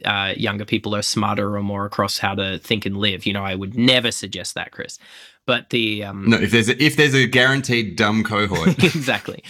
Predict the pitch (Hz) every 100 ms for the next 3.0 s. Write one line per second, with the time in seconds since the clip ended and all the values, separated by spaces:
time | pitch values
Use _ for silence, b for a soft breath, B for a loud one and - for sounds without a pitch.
0 | B B - 127 107 127 113 110 131 123
1 | 127 123 110 98 101 110 123 113 107 107
2 | 101 98 95 98 - - 104 117 101